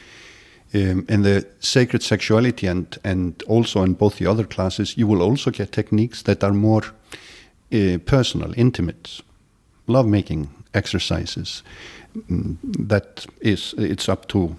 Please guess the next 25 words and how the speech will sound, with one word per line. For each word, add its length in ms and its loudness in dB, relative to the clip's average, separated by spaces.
each 280 -4
one 140 2
of 80 0
us 240 2
or 100 0
each 220 -2
one 120 4
of 80 -2
the 80 -6
pupils 420 2
to, 280 2
to, 440 0
to 120 0
practice 380 -2
them 180 0
at 120 -4
home 360 2
or 120 2
not, 340 -4
as 200 0
he 160 0
or 120 0
she 140 -4
wants. 360 -4
Um, 480 0